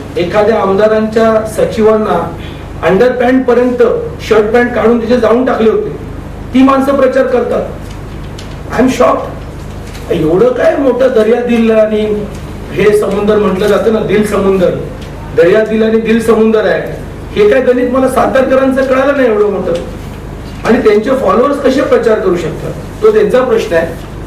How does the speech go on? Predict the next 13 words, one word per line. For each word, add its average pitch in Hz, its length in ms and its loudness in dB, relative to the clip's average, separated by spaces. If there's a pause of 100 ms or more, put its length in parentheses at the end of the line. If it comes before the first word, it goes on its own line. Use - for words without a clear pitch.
(100)
स्वतःच्या 190 420 0
नेत्याचा 190 420 -2
अपमान 190 300 0
करणारा 185 480 0
जो 208 200 2
नेता 196 240 0
अपमान 190 340 0
करतो 185 260 2
आपला, 175 380 0 (1300)
जो 180 120 2
निवडणुकीमध्ये 208 760 2
पराजय 190 420 2
करतो, 175 280 0